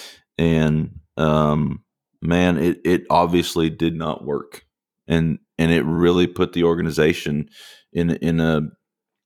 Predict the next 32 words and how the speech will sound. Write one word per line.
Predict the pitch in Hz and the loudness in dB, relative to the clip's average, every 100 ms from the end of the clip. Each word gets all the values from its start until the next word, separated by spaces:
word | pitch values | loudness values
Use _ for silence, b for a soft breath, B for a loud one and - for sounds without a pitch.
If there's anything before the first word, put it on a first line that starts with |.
| _ _ _ _ _ - - | _ _ _ _ _ -20 -4
tight | 95 98 | 0 0
spot. | - - 104 92 | 0 0 2 2
Again, | 82 90 90 | 0 0 0
is | 80 80 | 0 0
not | 87 85 | 0 0
the, | - 85 78 - | 2 2 2 0
i-, | 76 - | -2 -2
i-, | 58 - | -4 -4
that's | 62 82 - | -4 -4 -2
not | 90 85 | -2 -2
the | - | -8
phrase | - 78 85 - | -4 0 0 -2
to | |
be | 69 69 | -6 -4
used | 67 85 98 | 0 0 0
here. | - 69 | 0 0
I | |
mean, | 80 76 | 2 0
it's, | 78 - - - B B B B _ 69 - - | -2 -2 -6 -10 B B B B _ -20 -20 -20
they're | 62 87 117 | -4 0 2
in | |
trouble, | 95 92 104 98 - - _ _ _ _ | 0 0 2 0 -2 -6 _ _ _ _
<laughs> | _ _ _ | _ _ _
right? | 82 90 104 | -6 -4 -2
They're | 92 101 | 0 0
in | 92 | 0
trouble. | - 92 107 87 82 | 0 2 2 2 0
And, | 80 | -2
and, | 73 82 78 | -4 -4 -4
and | 85 87 | -4 -2
so, | - 95 90 82 - B B B - | 2 4 4 2 -4 B B B -6
um, | 85 85 85 82 78 76 73 | 0 2 2 0 -2 -4 -8